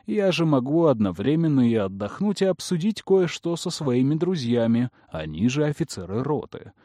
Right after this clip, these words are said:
Предварительно, конечно, озаботившись тем, чтобы нас никто не подслушал. Благо, это сделать довольно просто. Занять весь этаж в единственной действительно нормальной гостинице города.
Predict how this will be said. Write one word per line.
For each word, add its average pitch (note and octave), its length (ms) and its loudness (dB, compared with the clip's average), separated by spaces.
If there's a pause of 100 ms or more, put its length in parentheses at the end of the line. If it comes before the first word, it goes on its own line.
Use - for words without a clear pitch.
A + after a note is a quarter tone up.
(300)
Предварительно, A3 760 4
конечно, D3+ 600 2
озаботившись B2+ 760 -2
тем, F#3 220 2
чтобы D3+ 360 0
нас D3+ 360 2
никто E3 380 -2
не E3 120 -2
подслушал. - 840 -8 (360)
Благо, F3 380 2
это C#3+ 220 4
сделать C3+ 400 2
довольно C3 420 2
просто. - 540 -6 (240)
Занять C3+ 420 0
весь G3 240 -2
этаж F#3+ 340 0
в C3+ 60 -6
единственной D3 720 0
действительно D3+ 680 -2
нормальной C3 520 2
гостинице C3+ 540 -2
города. C#3+ 540 -4